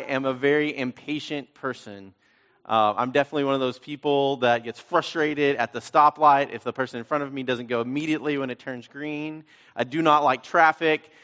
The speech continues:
and I really do not like you if you are in line at the grocery store in front of me at the express checkout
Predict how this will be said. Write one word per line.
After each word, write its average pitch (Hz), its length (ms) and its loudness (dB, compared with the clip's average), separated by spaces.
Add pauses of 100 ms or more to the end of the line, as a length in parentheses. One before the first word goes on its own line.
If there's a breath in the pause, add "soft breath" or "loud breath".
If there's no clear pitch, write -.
(160 soft breath)
and 131 100 -2
I 139 40 6
really 196 380 6
do 170 120 0
not 160 220 6
like 143 300 4
you 143 380 -2
if 135 400 0
you 160 460 -2
are 143 260 4
in 131 340 -4
line 156 360 6
at 143 100 -4
the 143 60 -10
grocery 143 340 -4
store 143 320 0
in 110 140 -8
front 165 280 0
of 160 60 -2
me 156 220 -4
at 117 100 -6
the 120 60 -10
express 127 360 -6
checkout 165 580 4